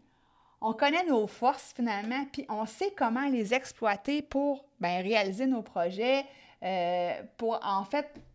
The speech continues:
mener la vie de nos rêves, tu sais. Euh, puis tout ça, ben, c'est grâce au fait de se reconnecter avec nos valeurs, avec nos besoins, avec nos talents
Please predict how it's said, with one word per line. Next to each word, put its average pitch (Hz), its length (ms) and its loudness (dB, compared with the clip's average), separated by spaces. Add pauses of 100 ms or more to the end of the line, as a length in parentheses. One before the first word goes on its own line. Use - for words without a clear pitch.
mener 214 420 0
la 233 180 4
vie 240 140 2
de 277 60 2
nos 202 240 0
rêves, 196 420 0
tu - 80 -12
sais. 262 260 -2
Euh, 180 140 0 (420)
puis - 380 -2
tout 285 140 2
ça, 320 240 2 (440)
ben, 220 360 4 (200)
c'est 247 260 -4
grâce 277 460 0
au 233 140 -6
fait 302 240 0
de 220 120 -2
se 226 180 -6
reconnecter 269 880 -4 (120)
avec 226 300 -4
nos 208 220 -2
valeurs, 196 680 6 (440)
avec 220 360 0
nos 202 180 -4
besoins, 196 680 -2 (480)
avec 214 420 2
nos 208 220 -6
talents 269 460 2